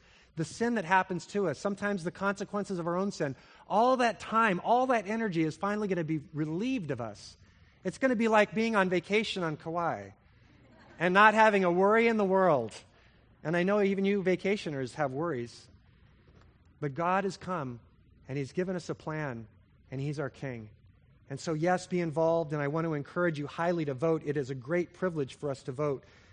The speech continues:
But at the end of the day, we need to re-, renew our trust in the sovereignty of God. We need to remember where our citizenship is. It's in his kingdom and not this kingdom.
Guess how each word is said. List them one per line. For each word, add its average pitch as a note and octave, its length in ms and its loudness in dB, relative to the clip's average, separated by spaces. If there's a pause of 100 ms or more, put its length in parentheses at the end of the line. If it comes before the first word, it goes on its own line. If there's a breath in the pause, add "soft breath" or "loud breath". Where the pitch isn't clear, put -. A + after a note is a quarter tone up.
(120 loud breath)
But D#3 140 0
at D3+ 80 -8
the D#3+ 140 0
end F3+ 100 2
of E3+ 80 0
the E3 60 0
day, E3 220 2
we D3+ 140 -2
need D#3+ 140 -2
to D#3 60 -2
re-, C#3+ 160 -4 (180)
renew D#3 340 0
our C#3+ 120 2
trust E3 360 -4
in D#3 80 -6
the C#3 80 -6
sovereignty E3+ 520 0
of D3+ 120 -4
God. D#3+ 320 0 (480 soft breath)
We F#3+ 120 4
need G3 140 4
to E3+ 60 0
remember F3 480 2
where D#3+ 180 0
our D3 120 2
citizenship F3+ 760 -4
is. F3 280 -2
It's C#3+ 180 -8
in D#3 80 -2
his C#3+ 140 -6
kingdom F#3+ 440 -2
and C3+ 100 -4
not D3 200 -4
this D#3+ 180 -4
kingdom. E3 420 -6